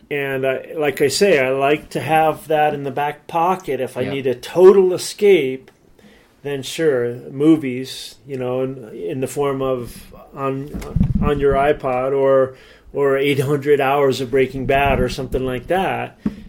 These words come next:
Speaker 1: Yeah, you can totally escape with that, and that means you don't need interaction with the people around you. And, yeah, that's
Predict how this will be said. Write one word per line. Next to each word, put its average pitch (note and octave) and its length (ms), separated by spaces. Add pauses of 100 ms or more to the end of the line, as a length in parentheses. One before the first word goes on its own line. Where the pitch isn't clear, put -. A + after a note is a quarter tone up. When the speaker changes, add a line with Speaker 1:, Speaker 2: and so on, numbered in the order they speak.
(100)
Speaker 1:
Yeah, E3 200
you D3 220
can C#3+ 260
totally F#3 480
escape B2+ 580 (120)
with B2+ 240
that, C3 460 (300)
and B2+ 440
that C#3 160
means C#3 240
you C3 60
don't C#3 200
need C#3 180
interaction C3 800
with B2 160
the B2 60
people C3+ 320
around D3+ 420
you. E3+ 480 (680)
And, B2+ 540 (200)
yeah, F3+ 200
that's C#3 300